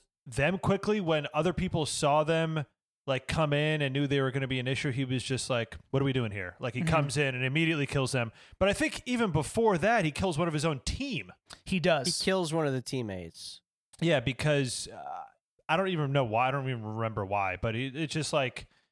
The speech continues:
Speaker 2: It was personal.
Speaker 1: showing, yeah, he's, he is deranged. It's not only a heist, but he's just, like, it's more crimes than just a heist. They're not
Speaker 3: He's
Speaker 1: just robbers.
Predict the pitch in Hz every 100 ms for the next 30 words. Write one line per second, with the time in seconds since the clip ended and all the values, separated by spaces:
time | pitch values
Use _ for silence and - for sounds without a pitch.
0 | _ _ - 185 165 - 170 156 - 123
1 | 110 208 196 175 156 - _ - 165 120
2 | 139 165 - - 175 190 156 165 151 143
3 | 143 139 120 - - - 185 180 160 127
4 | 151 139 - 139 127 156 147 - 147 -
5 | 135 117 - - _ _ _ _ _ _
6 | _ 165 156 196 233 - 190 175 156 143
7 | 139 139 131 127 104 - 139 147 139 117
8 | 165 -